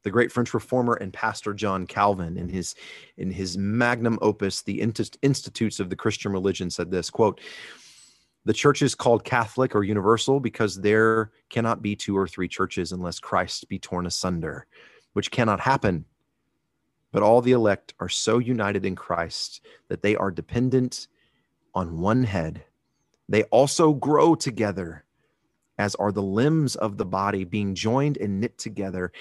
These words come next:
as are the limbs of the body. They are made truly one, since they live together in one faith, hope, and love, and in the same Spirit of God."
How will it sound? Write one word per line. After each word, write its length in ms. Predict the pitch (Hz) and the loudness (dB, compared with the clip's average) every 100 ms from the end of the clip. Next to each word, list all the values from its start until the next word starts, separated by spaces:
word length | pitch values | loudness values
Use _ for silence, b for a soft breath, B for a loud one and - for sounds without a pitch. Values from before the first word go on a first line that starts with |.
| B B | B B
as 220 | 98 104 - | -4 -2 0
are 180 | 110 | 2
the 100 | 101 | 2
limbs 400 | 98 95 98 92 - | -2 -2 -2 -2 -2
of 260 | 95 85 | -4 -2
the 80 | 92 | -6
body. 500 | 87 87 82 78 - _ _ _ _ _ _ | -4 -6 -6 -12 -16 _ _ _ _ _ _
They 220 | - 120 127 | 2 4 4
are 240 | 117 123 127 | 4 4 4
made 560 | 107 104 101 92 - - | 2 0 0 -2 -4 -12
truly 640 | - 123 123 101 90 87 - | -4 0 2 2 -4 -8 -10
one, 520 | 98 101 95 87 85 - b b | -2 0 0 -2 -8 -12 b b
since 280 | - 101 90 | -8 -6 -4
they 180 | - 101 | 0 0
live 320 | 98 107 113 | 4 2 2
together 440 | - 101 98 95 | -4 -4 -2 0
in 260 | 95 90 85 | -2 -4 -2
one 220 | 98 160 | 2 2
faith, 500 | - 98 82 - - _ _ _ | 0 -6 -8 -14 -20 _ _ _
hope, 380 | - 104 - _ | 0 0 0 _
and 180 | 98 95 | -8 -6
love, 420 | 87 78 78 - _ _ _ _ _ | -6 -6 -10 -18 _ _ _ _ _
and 120 | 90 | -10
in 80 | 87 | -8
the 80 | 85 | -6
same 340 | - 90 85 | -6 -6 -8
Spirit 400 | 85 - 82 76 | -8 -8 -8 -8
of 80 | - | -12
God." 400 | - - - - | -14 -14 -16 -20